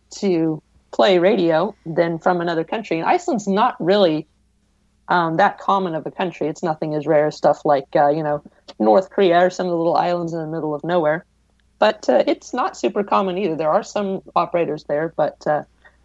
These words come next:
it's, it's just one of the smaller places that aren't on the air as much. So I figured, you know, I might as well see what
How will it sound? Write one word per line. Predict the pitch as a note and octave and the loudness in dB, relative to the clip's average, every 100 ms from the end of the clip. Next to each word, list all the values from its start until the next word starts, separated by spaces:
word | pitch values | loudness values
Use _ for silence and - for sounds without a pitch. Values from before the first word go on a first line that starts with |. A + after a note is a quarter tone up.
| - | -6
it's, | F3+ - | -6 -4
it's | A#3 | -2
just | F4+ - | 0 2
one | C4 | 2
of | B3+ | 0
the | A#3 | -2
smaller | - G3+ | 2 0
places | G#3 F3+ F3+ F#3+ | 2 0 0 -2
that | E3+ | -2
aren't | F3+ F3+ | 0 -2
on | E3+ | -2
the | D#3+ | 0
air | E3+ D#3+ | 0 -2
as | - | -8
much. | C#3+ - | -14 -6
So | - F3 | 2 2
I | G3 | 2
figured, | F#3+ E3 F3 G3+ | 0 -2 -2 -4
you | D#3 | -2
know, | D#3 | 0
I | F#3+ | 0
might | E3 E3 | -2 -4
as | E3+ | -2
well | E3 E3 | 0 -2
see | - F3 | 0 -2
what | D#3+ E3+ | 0 -2